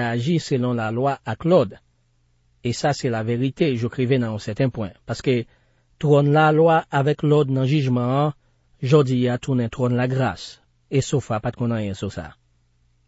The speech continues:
Pa konsekan, nonm yo rele Sofa deklare nan Job chapit vant, vèsè twa, tout sa ou di la vekse m,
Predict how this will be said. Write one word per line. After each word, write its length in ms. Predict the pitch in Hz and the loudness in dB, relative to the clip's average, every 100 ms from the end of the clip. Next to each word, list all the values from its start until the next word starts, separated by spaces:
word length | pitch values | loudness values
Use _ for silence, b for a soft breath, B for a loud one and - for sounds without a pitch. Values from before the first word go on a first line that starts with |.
| - | -8
Pa 60 | 110 | -2
konsekan, 640 | 135 131 123 170 165 135 | -2 -2 0 2 2 2
nonm 220 | 127 127 | 0 0
yo 100 | 123 | 2
rele 220 | 135 135 131 | 2 2 2
Sofa 380 | 135 - 123 143 | -2 0 -2 -2
deklare 540 | 135 123 120 120 147 | -2 -2 -2 -2 -2
nan 160 | 131 113 | -2 -4
Job 240 | 110 135 | -2 -2
chapit 320 | - 107 120 | -2 -6 -4
vant, 220 | 110 123 110 | -2 -2 -2
vèsè 220 | 107 113 | -4 -8
twa, 300 | - 135 143 127 _ _ _ _ _ _ - | -2 0 0 -4 _ _ _ _ _ _ 2
tout 160 | 190 | 4
sa 240 | 190 190 165 | 4 4 4
ou 140 | 156 | 2
di 140 | 143 160 139 | 2 0 0
la 320 | 113 117 127 | 0 -2 -2
vekse 540 | 123 143 - - 175 | 0 0 -2 2 2
m, 140 | 135 | 2